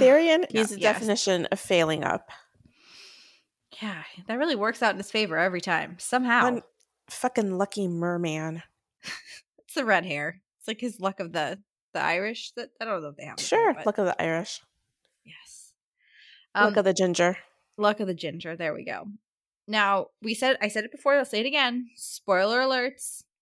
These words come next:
Speaker 2: Actually, I don't think I said it yet, so I'm gonna say it now. Spoiler warnings, spoiler alerts. We're talking anything from the S J M universe, so Throne of Glass, Crescent City.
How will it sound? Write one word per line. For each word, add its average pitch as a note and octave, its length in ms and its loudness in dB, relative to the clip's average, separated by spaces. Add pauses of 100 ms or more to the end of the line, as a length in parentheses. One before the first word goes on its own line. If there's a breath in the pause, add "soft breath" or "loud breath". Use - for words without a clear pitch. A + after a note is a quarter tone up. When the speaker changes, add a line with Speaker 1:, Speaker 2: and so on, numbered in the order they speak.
Speaker 2:
Actually, G#3+ 200 0
I A#3 60 4
don't A#3 40 2
think F#3 120 2
I - 20 -4
said D#3 200 -2
it - 60 -4
yet, - 200 -2 (180)
so G#3 80 0
I'm F#3+ 80 -2
gonna G#3 120 0
say G#3+ 200 2
it F#3 80 -2
now. F#3 420 0
Spoiler - 640 -4
warnings, C4+ 720 -4
spoiler D#3 500 -4
alerts. G#3+ 560 -4 (260)
We're F#3 80 -8
talking G3+ 560 0 (640 soft breath)
anything C#4 560 2
from C#4 180 0
the A#3 120 0
S G#3 220 0
J G3+ 180 0
M F#3 160 0
universe, G#3+ 500 0
so F3+ 380 2 (100)
Throne G#3 200 2
of A3+ 100 -2
Glass, F#3+ 340 2
Crescent F#3+ 400 -10
City. E3+ 480 -6